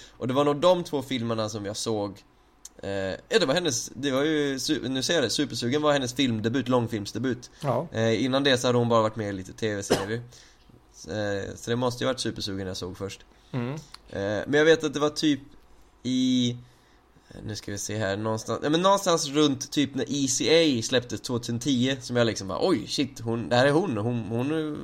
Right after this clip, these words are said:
Speaker 1: hon är grym i den här filmen, E C A. Eh, som är liksom en så här ganska klassisk high school-film, men där hon lyfter den jätte-, jättemycket. Eh, och då började jag kolla upp vad hon var med i tidigare och bara såg jag just det, att oj, hon var med i Supersugen och The House Bunny.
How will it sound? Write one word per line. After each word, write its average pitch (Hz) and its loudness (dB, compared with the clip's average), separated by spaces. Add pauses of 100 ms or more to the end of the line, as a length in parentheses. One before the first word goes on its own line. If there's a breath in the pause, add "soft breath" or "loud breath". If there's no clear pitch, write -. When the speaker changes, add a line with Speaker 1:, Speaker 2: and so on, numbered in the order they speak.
(220)
Speaker 1:
hon 135 -4
är 165 -4
grym 151 0
i - 4
den 120 4
här 110 2
filmen, 95 -2
E 98 -2
C 98 -2
A. 73 -4 (480 loud breath)
Eh, 95 0 (220)
som 117 0
är 117 6
liksom 110 -2
en 101 -6
så 98 -2
här 90 -2
ganska 104 -4
klassisk 104 -4 (320 loud breath)
high 120 2 (120)
school-film, 107 0
men 110 -2
där 107 2
hon 117 2
lyfter 117 0
den 107 2
jätte-, 104 -6
jättemycket. 101 -4 (360 loud breath)
Eh, 101 -4
och 90 2
då 117 4
började 123 6
jag 120 2
kolla 127 4
upp 131 -2
vad 117 4
hon 110 2
var 107 2
med 104 -2
i 101 -4
tidigare 107 0
och 117 2
bara 90 0
såg 113 2
jag 127 6
just 101 0
det, - -6
att - -6
oj, 185 4
hon 117 2
var 139 2
med 131 -2
i 120 -2
Supersugen 104 -4
och 98 0
The 110 -4
House 98 0
Bunny. 110 -2